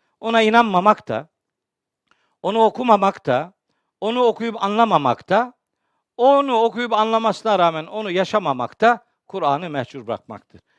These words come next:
İşte Resulullah mahşerde ümmetinden sadece bu konuda şikayet edecektir. Gelin yolculuğumuzu bu şikayetin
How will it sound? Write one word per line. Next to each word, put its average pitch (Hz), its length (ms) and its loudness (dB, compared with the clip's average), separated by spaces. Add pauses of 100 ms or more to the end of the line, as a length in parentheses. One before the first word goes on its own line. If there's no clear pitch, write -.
(280)
İşte 151 500 -4 (240)
Resulullah 165 680 -4
mahşerde 165 760 -4 (280)
ümmetinden 165 800 -6
sadece 165 760 -2
bu 196 40 -16
konuda 139 300 -14
şikayet 127 420 -4
edecektir. 92 600 -20 (720)
Gelin 196 260 6
yolculuğumuzu 170 880 -8 (360)
bu 233 120 -12
şikayetin 170 800 -4